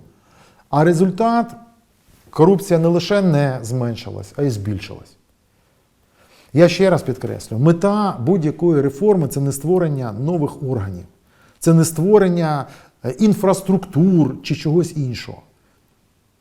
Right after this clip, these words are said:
Це шлях. Створення інфраструктури — це шлях. А мета — це зменшення корупції. Якщо за дев'ять років корупція не зменшилась, давайте подумаємо, може, щось від початку,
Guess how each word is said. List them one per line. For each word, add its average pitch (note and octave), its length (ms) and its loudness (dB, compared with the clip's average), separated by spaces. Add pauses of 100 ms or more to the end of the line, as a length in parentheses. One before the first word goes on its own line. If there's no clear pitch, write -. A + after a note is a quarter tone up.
(320)
Це G3 180 2
шлях. E3+ 420 -2 (1400)
Створення E3 580 4
інфраструктури — E3 800 0
це - 160 -4
шлях. B2 380 -4 (460)
А C#3 80 -2
мета — A3 580 2 (160)
це D3+ 140 -2
зменшення F3+ 540 0
корупції. A2 560 -4 (540)
Якщо E3 280 4
за G3 120 4
дев'ять E3+ 300 4
років D3 340 0
корупція D#3 420 -2
не F#3+ 120 0
зменшилась, G3+ 680 -2 (380)
давайте E3 420 0
подумаємо, D3 600 0
може, D#3+ 220 0
щось F3+ 300 -2
від C3+ 160 -4
початку, E3 600 -2